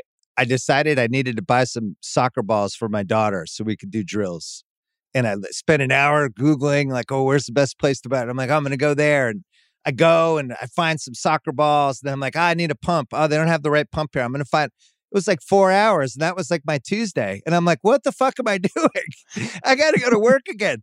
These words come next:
By, by mid-July, I was ready to do a podcast, you know, on the corner of Hollywood and Vine with somebody. I was so bored.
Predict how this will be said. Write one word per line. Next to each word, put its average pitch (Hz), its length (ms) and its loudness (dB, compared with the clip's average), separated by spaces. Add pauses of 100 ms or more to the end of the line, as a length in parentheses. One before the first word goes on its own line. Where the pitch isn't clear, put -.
(380)
By, 208 280 4 (200)
by 196 180 4
mid-July, 233 580 4
I 196 100 4
was 160 200 -2
ready 185 280 0 (100)
to 180 220 0 (120)
do 180 140 4
a 180 80 2
podcast, 180 720 2 (160)
you 185 140 2
know, 156 260 4
on 160 160 2
the 151 100 -2
corner 180 300 0
of 143 100 -2
Hollywood 170 420 4
and 147 120 0
Vine 165 320 4
with 127 120 -6
somebody. 113 500 -4
I 151 160 4
was 175 180 2
so 196 180 4
bored. 190 420 2